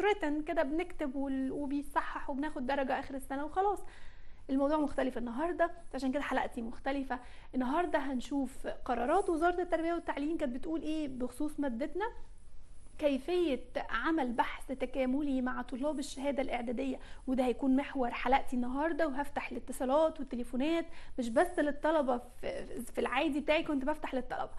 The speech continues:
هفتح كمان للسادة أولياء الأمور والزملاء لو حابين يستفسروا عن أي معلومة. أنا تحت أمركم في ساعة من دلوقتي لحد الساعة تلاتة، هكون معاكم لحد الساعة أربعة، من تلاتة لأربعة ساعة كاملة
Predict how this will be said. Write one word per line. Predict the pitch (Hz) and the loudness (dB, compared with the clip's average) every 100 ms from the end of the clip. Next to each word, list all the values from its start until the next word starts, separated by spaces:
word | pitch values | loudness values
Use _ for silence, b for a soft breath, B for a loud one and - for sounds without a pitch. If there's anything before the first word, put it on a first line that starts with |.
| B B - | B B 0
هفتح | 330 339 - | 0 0 -4
كمان | - 277 311 | 0 2 2
للسادة | 285 285 285 | 0 2 2
أولياء | - 247 262 262 | 2 2 2 0
الأمور | 262 247 269 330 339 302 | -2 0 2 4 4 2
والزملاء | 247 240 226 302 330 214 | 0 0 0 2 2 0
لو | |
حابين | 240 - 262 285 | 0 -4 0 2
يستفسروا | 285 277 - - 285 | 2 -2 -6 -2 0
عن | 254 240 | 0 0
أي | 277 | 2
معلومة. | 269 247 247 330 339 | 4 2 2 2 2
أنا | 254 | 0
تحت | 285 - | -2 -4
أمركم | 247 240 269 277 | -4 -2 0 0
في | 262 | -2
ساعة | - 285 269 | -2 -2 0
من | 247 240 | 0 0
دلوقتي | 233 247 277 - - 269 | 0 0 0 -2 -2 0
لحد | 247 226 277 233 | 0 -2 -2 -4
الساعة | 240 247 240 233 B B B - | -2 -2 -2 -6 B B B -2
تلاتة، | 247 277 440 480 - - - | 2 4 4 2 0 -12 -6
هكون | 277 262 320 302 | -6 -2 0 0
معاكم | 262 262 302 302 262 247 247 | -2 0 -2 -2 -2 -2 -2
لحد | 233 - | -2 -2
الساعة | 262 269 | 0 0
أربعة، | 269 240 262 480 415 | 2 6 6 4 0
من | |
تلاتة | - 240 247 | 0 0 0
لأربعة | 226 226 240 294 302 | -2 0 4 4 4
ساعة | 277 262 240 | 0 -2 -2
كاملة | 269 359 392 | 0 0 2